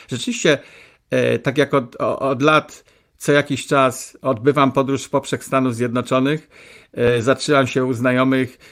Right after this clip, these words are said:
e, w Teksasie, odległo mam rodzinę z Koligacony jestem, tam przez Żeniaczki różne, e, z fajnymi ludźmi,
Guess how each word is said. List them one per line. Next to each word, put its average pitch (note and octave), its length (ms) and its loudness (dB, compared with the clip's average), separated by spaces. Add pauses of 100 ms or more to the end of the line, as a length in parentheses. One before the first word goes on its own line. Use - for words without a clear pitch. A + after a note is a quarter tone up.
(120)
e, B2 160 -4
w - 100 -14
Teksasie, C#3+ 720 0 (280)
odległo C3+ 480 4
mam B2+ 260 4
rodzinę B2 420 0
z - 80 -6
Koligacony B2 640 0
jestem, B2 460 -4
tam B2 240 -6
przez A#2 360 -8
Żeniaczki B2 680 -2
różne, C#3 400 0 (340)
e, B2 80 -8
z - 80 -8
fajnymi C3+ 440 4
ludźmi, C3+ 480 0